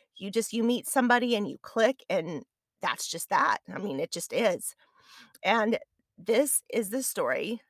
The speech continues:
about a friendship just that way. So go back with me, if you will, to December of twenty nineteen. At this point,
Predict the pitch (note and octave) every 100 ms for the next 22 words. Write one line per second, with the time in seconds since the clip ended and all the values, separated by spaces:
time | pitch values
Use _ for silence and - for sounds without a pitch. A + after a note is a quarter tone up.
0 | - G3+ G3+ F#3 G#3 C3 E3+ - F3 D#3+
1 | _ _ _ - G#3 F#3+ - - - _
2 | _ _ _ - - G#3 A#3 - - _
3 | _ _ _ _ - - _ - - C4
4 | B3 A3+ A3+ A#3 - - - - _ _
5 | _ _ _ - A#3 B3+ A#3+ - A#3 A3+
6 | G3 G3+ G3 F3 D3+ F#3+ G3 F#3 - G3+
7 | G3 G3 F3+ - G3+ G3+ G3 - - F#3+
8 | C#3+ G3+ _ _ _ - - _ - G#3+
9 | - A#3+ D#4 - - G#3+ G3 -